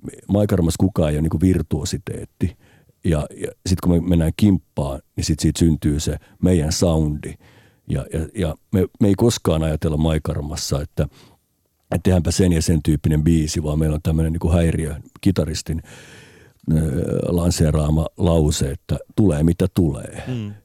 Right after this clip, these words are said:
Speaker 1: Ja välillä mä oon yrittänyt ohjailla sitä johonkin suuntaan, mut se on aika vähäistä, mitä pystyy tekemään. Et sieltä tulee mitä tulee, ja sillä siistiä, se on sitä Maikarman musaa.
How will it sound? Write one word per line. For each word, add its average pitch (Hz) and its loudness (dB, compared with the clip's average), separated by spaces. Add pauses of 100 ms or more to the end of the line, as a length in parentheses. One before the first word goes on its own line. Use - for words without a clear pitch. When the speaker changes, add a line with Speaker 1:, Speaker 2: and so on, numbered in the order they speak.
Speaker 1:
Ja 104 0
välillä 110 6
mä 87 4
oon 90 4
yrittänyt 87 2
ohjailla 78 0
sitä - -6
johonkin 80 0
suuntaan, - -6
mut 87 -2
se 98 2
on 90 4
aika 90 2
vähäistä, 73 -2
mitä - -6
pystyy 76 -2
tekemään. 73 -8
Et - -8
sieltä 101 2
tulee 120 4
mitä 90 0
tulee, 80 2 (100)
ja - -6
sillä 82 0
siistiä, 78 -8
se 87 -4
on 78 0
sitä 78 -2
Maikarman 76 -2
musaa. - -10